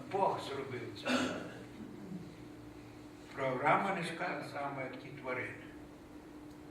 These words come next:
Завіт крові. І цей завіт є безумовний.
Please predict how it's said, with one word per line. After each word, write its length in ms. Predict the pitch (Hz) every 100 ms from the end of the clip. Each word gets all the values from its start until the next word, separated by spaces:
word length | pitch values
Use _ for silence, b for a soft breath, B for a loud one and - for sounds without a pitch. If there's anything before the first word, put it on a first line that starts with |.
| - -
Завіт 640 | - 139 139 147 170 - - -
крові. 540 | 175 175 - - - - - - - - - - - - - - - - - - - - - - - - - - - - - - - - - - - - - - - - - - - - - - - - -
І 80 | 180
цей 380 | 170 214 254 247
завіт 560 | 226 233 - 156 143
є 140 | 190 190
безумовний. 1200 | - 196 240 240 - - 233 226 185 - -